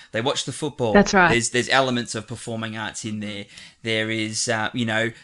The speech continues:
Speaker 1: they watch a movie, they get on Netflix, performing arts. And it's just like, performing
Speaker 2: Turn on the
Speaker 1: arts,
Speaker 2: radio.
Speaker 1: performing arts is a multi-billion dollar industry just in Victoria. Um,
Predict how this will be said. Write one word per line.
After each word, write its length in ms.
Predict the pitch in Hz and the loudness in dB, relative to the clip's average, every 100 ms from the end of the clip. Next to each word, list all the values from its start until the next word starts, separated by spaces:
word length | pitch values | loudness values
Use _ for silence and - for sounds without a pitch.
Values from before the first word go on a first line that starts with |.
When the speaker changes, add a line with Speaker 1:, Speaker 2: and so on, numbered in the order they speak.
| - | -8
Speaker 1:
they 80 | |
watch 220 | 120 127 127 | -4 -2 -2
a 40 | |
movie, 440 | 127 131 139 113 | -2 0 0 0
they 100 | 101 | -6
get 140 | 101 123 | -2 0
on 160 | 123 | 2
Netflix, 600 | 127 135 - 110 92 - | 2 0 -2 -8 -8 -10
performing 540 | - 117 - 151 135 127 | -12 -10 -2 -2 -2 -4
arts. 400 | 127 87 - - | -4 -6 -8 -10
And 120 | 123 | -8
it's 100 | 123 | -6
just 160 | 139 135 | -4 0
like, 240 | 139 131 _ - | 0 -2 _ -18
performing 280 | - 143 - | -12 -8 2
Speaker 2:
Turn 80 | 226 | 6
on 100 | 226 | 8
the 60 | 214 | 8
Speaker 1:
arts, 120 | 208 | 8
Speaker 2:
radio. 380 | 214 226 190 175 175 | 8 8 6 4 -2
Speaker 1:
performing 420 | - 147 175 160 139 | -6 -2 0 0 0
arts 520 | 127 110 107 - - | 2 2 0 -4 -4
is 260 | 127 123 - | -2 -2 -2
a 160 | 120 123 | -2 -2
multi-billion 1160 | 131 139 143 147 - 135 113 127 131 131 123 | -2 -2 -2 -4 -6 -8 -4 -4 -2 0 0
dollar 260 | 120 117 113 | 0 -2 -2
industry 480 | - 117 117 117 104 | -2 -2 -2 -4 -6
just 320 | 107 123 131 | -4 -4 -4
in 80 | 127 | -4
Victoria. 760 | 117 107 - 113 117 110 90 - _ - - _ _ | -4 -6 -6 -6 -4 -4 -6 -12 _ -20 -20 _ _
Um, 760 | - 110 110 110 110 113 110 | -6 -2 0 0 -2 -2 -4